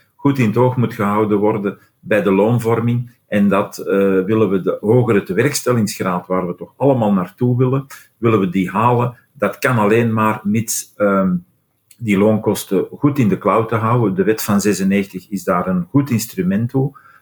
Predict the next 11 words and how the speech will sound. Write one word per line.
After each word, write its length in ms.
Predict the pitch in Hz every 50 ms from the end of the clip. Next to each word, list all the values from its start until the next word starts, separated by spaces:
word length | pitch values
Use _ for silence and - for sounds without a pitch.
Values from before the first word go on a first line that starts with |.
| _ _
Eh, 380 | - - 98 98 98 98 95 95 92 - - _ _ _ _
eh, 360 | _ - 98 98 98 95 92 - -
maar, 500 | - 95 98 98 101 104 101 101 98 - -
eh, 580 | - 98 95 95 95 95 95 95 92 92 90 92
dat 180 | 87 92 - -
allemaal 360 | 98 113 120 117 117 110 107
gaan 220 | 95 95 92 92
loslaten, 760 | 98 113 113 - - 113 101 104 104 98 - 104 95 87 - -
dat 200 | 90 90 - -
zou 200 | - 104 104 98
vooral 580 | - - 101 98 98 110 127 151 143 147 -